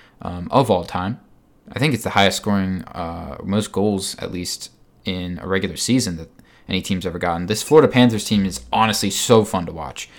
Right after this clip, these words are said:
And I know that they just got one of their big defensive pieces back in Eckler, or however you pronounce his last name. Um, and really, really, Ekblad, sorry. Um,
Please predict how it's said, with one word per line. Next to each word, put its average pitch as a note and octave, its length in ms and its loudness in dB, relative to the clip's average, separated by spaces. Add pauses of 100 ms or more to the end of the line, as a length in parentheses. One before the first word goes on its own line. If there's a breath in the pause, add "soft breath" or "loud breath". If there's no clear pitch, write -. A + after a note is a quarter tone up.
(240 loud breath)
And F#2+ 240 0
I G#2 100 2
know G#2 160 6
that F#2+ 180 2
they G2 100 0
just F#2+ 200 -4
got F#2 140 2
one F#2+ 100 -2
of F2+ 60 -6
their F2 80 -10
big G2 320 -2
defensive G#2 680 -2
pieces C#3 420 0
back C3 440 2 (340 soft breath)
in F#2+ 360 -4
Eckler, A2+ 600 0
or F#2 300 -2
however F#2 320 -4
you F2+ 60 -8
pronounce F2+ 280 -6
his - 120 -6
last F#2 220 0
name. G2 260 2 (380 loud breath)
Um, F2+ 640 0 (1000)
and F#2+ 720 2 (100)
really, A2+ 460 4
really, G#2+ 280 2
Ekblad, F#2 540 2
sorry. F2 360 0 (340 soft breath)
Um, F#2 520 -2